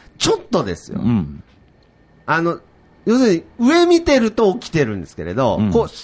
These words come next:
Speaker 1: 顎をちょっとでも引くと
Speaker 2: うん。
Speaker 1: 寝ちゃうっていう状態になったこと。寝ちゃうっていう状態になったというか、そういう、そこまで限界ギリギリになってて、
Speaker 2: うん。
Speaker 1: その、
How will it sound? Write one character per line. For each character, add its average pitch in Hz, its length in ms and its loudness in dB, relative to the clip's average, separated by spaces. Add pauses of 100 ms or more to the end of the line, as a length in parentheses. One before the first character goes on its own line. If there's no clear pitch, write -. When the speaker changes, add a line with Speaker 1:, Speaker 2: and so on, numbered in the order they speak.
(720)
Speaker 1:
顎 240 340 2
を 233 80 2
ち - 200 -10
ょ 330 60 0
っ 339 140 -4
と 220 140 0
で 170 100 0
も 131 140 -2
引 - 200 -10
く 190 140 -2
と 98 320 -4
Speaker 2:
う - 20 -2
ん。 87 240 -2
Speaker 1:
寝 170 220 2
ち 175 160 -8
ゃ 214 140 2
う 214 140 -2
っ - 20 -16
て 160 240 -6
い 117 80 0
う 98 40 -10
状 110 220 -2
態 110 160 0
に 107 60 -2
な 120 100 0
っ 120 60 -4
た 92 100 -4
こ 76 100 -12
と。 - 220 -18 (400)
寝 175 140 2
ち 202 100 -4
ゃ 285 80 4
う 254 40 2
っ - 20 -8
て 254 80 -4
い - 20 -2
う - 20 -4
状 185 200 0
態 226 160 0
に 220 40 0
な 226 100 0
っ 226 40 -12
た 147 120 -2
と 123 60 -8
い - 20 -6
う - 20 -12
か、 113 140 -2 (180)
そ 254 320 2
う 269 40 4
い 254 60 2
う、 247 340 2
そ 208 160 -2
こ 269 220 0
ま 294 200 2
で 190 120 0
限 170 320 0
界 180 260 0
ギ 151 140 -2
リ 160 100 0
ギ 156 120 -2
リ 156 100 0
に 156 60 0
な 160 140 0
っ 156 100 -10
て 71 100 -14
て、 73 240 -12
Speaker 2:
う - 60 -2
ん。 92 320 -2 (280)
Speaker 1:
そ 156 200 -4
の、 151 320 -2